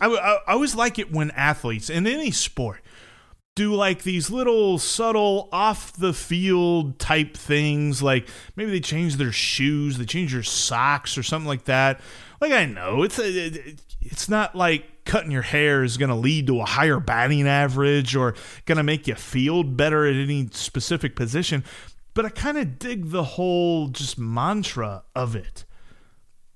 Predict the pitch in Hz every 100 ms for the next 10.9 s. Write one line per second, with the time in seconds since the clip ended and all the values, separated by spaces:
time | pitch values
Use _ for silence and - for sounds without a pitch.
0 | - - 202 180 202 208 262 330 330 262
1 | 269 311 180 101 92 _ - 170 190 147
2 | - 170 143 107 117 120 147 123 117 110
3 | 147 113 - - - - - - _ -
4 | 160 190 285 285 254 160 170 156 185 156
5 | 156 131 123 107 - 277 285 147 117 104
6 | 110 - - _ 175 165 160 151 135 240
7 | - 156 156 151 135 117 135 135 127 -
8 | - - - 147 170 147 143 127 127 160
9 | 117 - - - - 196 202 269 - 202
10 | 156 131 - 170 220 143 123 113